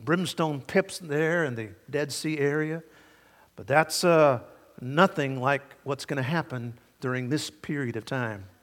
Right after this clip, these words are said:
Now, biblical science experts tell us that from, uh, a scientific standpoint, a global earthquake, like we saw back in verse number five, remember it says there's going to be earthquakes,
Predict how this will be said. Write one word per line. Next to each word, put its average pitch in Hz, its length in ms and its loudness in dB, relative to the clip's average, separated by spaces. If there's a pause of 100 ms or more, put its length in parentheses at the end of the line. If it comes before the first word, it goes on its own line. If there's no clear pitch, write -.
(640)
Now, 165 140 4
biblical 185 480 0
science 175 480 0
experts 165 500 -4
tell 160 220 0
us 127 180 -2
that 127 300 -2 (400)
from, 175 420 2
uh, 151 400 -8
a 147 120 -2
scientific 151 840 -4 (140)
standpoint, 117 760 -8 (420)
a 147 260 0
global 190 1040 0
earthquake, 170 580 -4
like 120 240 -2
we 120 80 -6
saw 131 280 -4
back 123 320 0
in 117 100 -8
verse 127 240 -6
number 113 180 -10
five, 113 440 -2
remember 120 380 -6 (300)
it 139 120 -10
says 131 340 0
there's 123 180 -4
going 120 200 -4
to 123 60 -6
be 120 160 -6
earthquakes, 120 640 -8